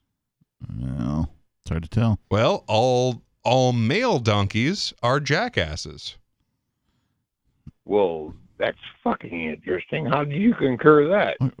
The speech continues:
Speaker 2: Oh, well,
Speaker 1: same
Speaker 2: so
Speaker 1: way you can concur that all male Democrats are jackasses.
Speaker 2: Hmm. No, uh, so ass refers to a, a donkey or a mule. A jackass, uh, refers to a male of that.
Speaker 3: Oh, so it's gotta have jack before it's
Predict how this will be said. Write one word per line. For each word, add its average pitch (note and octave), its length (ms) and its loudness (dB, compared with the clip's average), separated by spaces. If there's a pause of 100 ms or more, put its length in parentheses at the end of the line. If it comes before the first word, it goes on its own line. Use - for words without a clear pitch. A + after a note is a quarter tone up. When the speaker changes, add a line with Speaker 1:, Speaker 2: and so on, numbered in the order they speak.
Speaker 2:
Oh, D3+ 240 2
well, C#3 160 4
Speaker 1:
same F3 160 4
Speaker 2:
so F#3 100 6
Speaker 1:
way D#3+ 60 8
you D3 60 6
can C#3 180 2
concur C#3+ 420 2
that C3+ 120 4
all C#3+ 220 2
male C#3+ 240 2
Democrats C3+ 580 0
are A#2 60 2
jackasses. B2+ 800 0
Speaker 2:
Hmm. E3+ 200 0 (440)
No, E3+ 200 2
uh, C3+ 280 2 (100)
so D3 520 0
ass D3 400 0
refers B2+ 380 -2
to B2+ 160 0
a, A#2 40 0 (160)
a G#2+ 120 2
donkey A#2 440 2
or A2+ 220 2
a G2+ 40 2
mule. G2 460 0 (240)
A F#2 80 0
jackass, G#2+ 1120 -2 (220)
uh, G#2+ 220 2
refers B2 360 0
to C#3 140 0
a B2+ 100 2
male C3+ 360 2
of F2+ 120 -4
that. D2+ 300 -12 (920)
Speaker 3:
Oh, G3 280 10
so G#3 160 6
it's D3+ 140 0
gotta F3 300 2
have E3 360 2
jack D3 540 0
before C3 480 0
it's - 80 -14